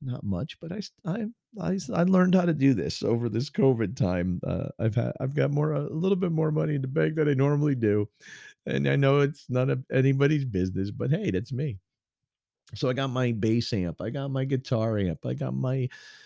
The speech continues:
recorder and my four track. It's only a four track, and, uh, I'm gonna get creative. I'm really excited about doing some of the old songs I did with our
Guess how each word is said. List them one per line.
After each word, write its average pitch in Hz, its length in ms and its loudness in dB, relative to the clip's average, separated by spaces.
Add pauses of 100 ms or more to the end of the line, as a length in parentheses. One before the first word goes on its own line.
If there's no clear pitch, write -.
(220)
recorder 113 720 0
and 95 180 -4
my 95 160 -2
four 104 300 -4
track. 76 320 -8
It's 113 120 -6
only 110 200 2
a 143 40 4
four - 240 -4
track, - 320 -12 (180)
and, 82 160 -6
uh, 85 320 -4
I'm 80 120 -10
gonna 85 180 -6
get 85 200 -4
creative. 90 520 -2 (340)
I'm 78 180 -10 (120)
really 98 360 2
excited 95 460 -2
about 87 280 -4
doing 95 260 0
some 90 240 -2
of 95 80 0
the 98 160 -2
old 107 300 0
songs 101 380 -2
I 85 60 -6
did 87 240 -8
with 78 140 -10
our 76 260 -4